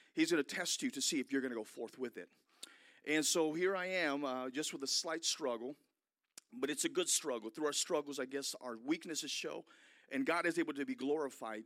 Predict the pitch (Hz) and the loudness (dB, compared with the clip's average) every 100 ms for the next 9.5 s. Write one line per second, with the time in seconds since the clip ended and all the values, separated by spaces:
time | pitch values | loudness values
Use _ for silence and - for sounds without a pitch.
0 | - - 135 131 131 123 110 123 139 113 | -12 -6 -4 -4 -2 -2 0 0 -2 -4
1 | - 101 - 117 117 123 - - - 170 | -4 -4 -6 -10 -10 -6 -6 -8 -6 -4
2 | 139 107 107 110 101 - 107 107 - - | -4 -4 -6 -10 -10 -10 -8 -8 -10 -14
3 | - - _ - - - - - 196 233 | -14 -14 _ -20 -20 -20 -10 -2 0 0
4 | 214 - 196 180 170 151 180 - - - | 0 2 2 2 0 0 0 0 -2 -2
5 | - - 165 - 165 147 151 151 151 143 | -4 0 -2 -2 -6 -4 -4 -2 -2 0
6 | 190 - 156 143 139 - 147 139 127 123 | 2 0 -2 -4 -6 -8 -12 -10 -6 -4
7 | 135 - - - - - - - 156 - | -4 -4 -8 -20 -20 -8 -6 -4 -2 -2
8 | - 151 196 226 202 208 180 165 - - | 0 0 2 0 0 -2 0 -2 -2 -6
9 | - 123 117 131 - | -4 0 0 0 -4